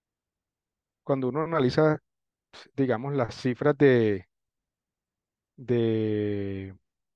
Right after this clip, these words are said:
de inversión extranjera directa, de, del tamaño del sector minero energético en el país,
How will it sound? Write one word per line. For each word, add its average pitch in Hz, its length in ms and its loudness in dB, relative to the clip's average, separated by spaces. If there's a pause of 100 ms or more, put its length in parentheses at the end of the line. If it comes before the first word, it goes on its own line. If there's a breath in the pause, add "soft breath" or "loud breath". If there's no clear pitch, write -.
(1500)
de 135 80 2
inversión 127 340 0
extranjera 120 460 0
directa, 113 840 2 (680)
de, 104 840 -2 (200)
del 120 200 -2
tamaño 113 460 -4
del 131 100 -10
sector 107 340 -6
minero 117 300 -4
energético 107 920 -6
en 107 120 -10
el 101 100 -10
país, 113 680 -2